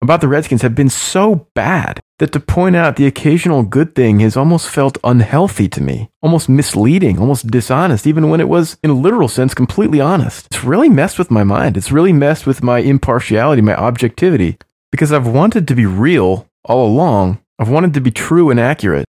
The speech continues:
but that want was eventually superseded by a greater want, an even more important want,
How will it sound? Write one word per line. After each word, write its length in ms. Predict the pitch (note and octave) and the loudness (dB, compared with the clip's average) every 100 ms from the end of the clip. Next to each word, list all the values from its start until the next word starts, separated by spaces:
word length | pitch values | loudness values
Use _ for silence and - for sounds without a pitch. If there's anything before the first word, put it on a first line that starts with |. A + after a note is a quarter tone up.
| - | -6
but 120 | A#2+ | -2
that 220 | D#3 A2+ | -2 0
want 280 | B2 D#3 E3 | 0 0 0
was 120 | B2 | 0
eventually 380 | A2+ C3 - A#2+ | 0 -2 0 -2
superseded 840 | - D#3+ C3 - - B2+ C#3+ F#2 | 0 -2 -2 -4 -2 0 0 -2
by 100 | G2 | -2
a 60 | G2 | -2
greater 440 | F2 G2+ C3+ B2+ | -2 0 2 0
want, 320 | F#2 F#2 D2 | 2 0 0
an 120 | E2+ F#2+ | -2 0
even 240 | C#3+ C3+ | 2 2
more 180 | A#2 A#2+ | 2 2
important 580 | G2+ - D#3 C3 D2 B1+ | 0 0 -2 0 -2 -2
want, 340 | D#2 C#2+ - | -2 -2 -4